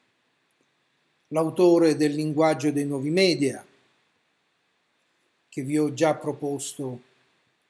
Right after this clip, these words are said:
come approfondimento nelle scorse lezioni.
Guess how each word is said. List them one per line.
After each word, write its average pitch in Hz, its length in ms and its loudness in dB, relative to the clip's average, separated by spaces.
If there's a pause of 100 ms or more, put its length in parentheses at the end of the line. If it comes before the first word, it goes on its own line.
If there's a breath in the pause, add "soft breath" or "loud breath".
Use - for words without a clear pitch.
(480)
come 147 600 -4
approfondimento 139 1500 -8 (2000)
nelle 151 280 -2
scorse 139 500 -4
lezioni. 123 680 -8